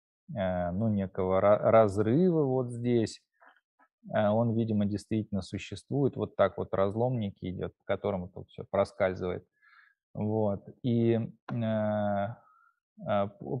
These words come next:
п-, полного как бы, э, гармоничного механического описания всей этой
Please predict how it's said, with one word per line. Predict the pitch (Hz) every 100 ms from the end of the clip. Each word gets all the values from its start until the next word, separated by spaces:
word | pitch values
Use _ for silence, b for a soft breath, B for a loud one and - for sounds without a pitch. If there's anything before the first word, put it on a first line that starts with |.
| -
п-, | 139 -
полного | 180 185 160 139
как | 127 139 131
бы, | 127 - B B -
э, | 113 113
гармоничного | 117 127 131 139 170 190 - 143 131 127 120 117 _ _ _ 127
механического | 123 143 143 147 - 123 - 113 107
описания | 107 - - - 170 196 175 123
всей | 113 - 127
этой | 127 113 110